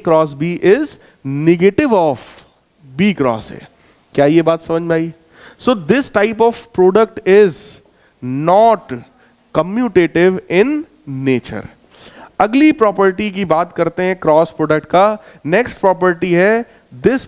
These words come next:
product is distributive। कम्यूटेटिव तो नहीं है बेटा, लेकिन डिस्ट्रीब्यूटिव है।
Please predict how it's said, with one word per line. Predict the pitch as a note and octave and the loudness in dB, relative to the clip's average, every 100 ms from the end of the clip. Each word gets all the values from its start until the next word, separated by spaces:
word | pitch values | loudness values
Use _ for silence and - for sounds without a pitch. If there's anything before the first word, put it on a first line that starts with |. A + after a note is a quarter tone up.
| E3+ | 0
product | E3+ E3+ F#3+ - - G3+ | 2 2 0 0 0 2
is | C#4 - _ _ C#3+ B2+ F3 | 0 -8 _ _ -20 -2 0
distributive। | G3 - _ B3 C4+ A#3 D3 C3 D3 C3+ A2 - - _ _ _ _ _ _ _ _ _ _ _ _ _ | 0 -4 _ 2 2 4 2 0 0 0 -2 -14 -20 _ _ _ _ _ _ _ _ _ _ _ _ _
कम्यूटेटिव | G#3 A3 B3 D#4+ D4+ A#3+ A#3 C4 C4+ | -2 0 0 0 2 0 2 0 -2
तो | - B3+ | 0 -2
नहीं | A3 F#3 A3 B3 | 2 2 4 4
है | A3 | 4
बेटा, | G3+ F#3+ G#3 A#3 - | 2 2 2 0 0
लेकिन | D#3+ F3 G3 B3 B3+ G3+ | 0 0 0 -2 -6 -2
डिस्ट्रीब्यूटिव | D3+ F#3 - D4+ C#4+ A#3 F#3 F#3 C3 | 0 0 0 2 2 0 0 0 0
है। | A2+ - | -4 -10